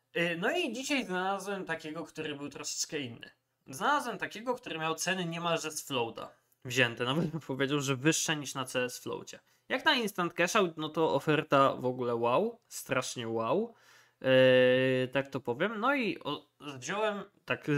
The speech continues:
z takiego dziwnego konta, wszedłem tam, no i zacząłem sobie pisać ze supportem. Support elegancki się okazał. Yy, znalazłem im błąd na stronie, więc od razu mi dali banty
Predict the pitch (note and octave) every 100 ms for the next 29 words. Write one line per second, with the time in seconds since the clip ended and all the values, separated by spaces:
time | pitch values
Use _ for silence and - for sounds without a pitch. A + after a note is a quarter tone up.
0 | C3+ B2+ C3 C3 C#3+ C3+ B2+ C#3 C#3 B2
1 | - G3 G#3 C#3 - D#3+ F#3+ G3+ G3 G3+
2 | - _ _ _ G#3 B3+ A#3+ E3+ D#3+ F#3
3 | F3 E3+ D#3+ C#3+ C#3+ C#3+ C3+ C3+ C#3 -
4 | - - - _ - A#3 C4+ B3+ D#3 D3
5 | C3 A#2+ A#2 C3 - A2+ - A2 A#2 E3
6 | - _ _ _ _ _ - C3+ C#3 F#3+
7 | B3+ A#3+ A3 F#3 D3 C#3+ C#3 C#3 B2+ B2
8 | A#2 - B2 A#2+ B2 F3+ F#3 D3 F3+ E3+
9 | F#3 F#3+ F#3 D#3+ D3+ D#3 C#3+ C3+ A#2+ A#2
10 | G#2+ B2+ D#3